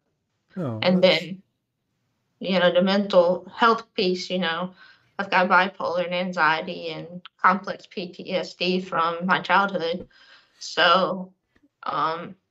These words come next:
Speaker 2: it seemed like after I was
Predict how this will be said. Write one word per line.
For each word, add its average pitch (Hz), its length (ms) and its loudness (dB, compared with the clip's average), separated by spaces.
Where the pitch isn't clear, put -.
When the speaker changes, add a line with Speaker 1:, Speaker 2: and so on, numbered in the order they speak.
Speaker 2:
it 196 80 -12
seemed 208 240 0
like 180 340 2
after 165 320 0
I 175 260 -6
was 185 260 -14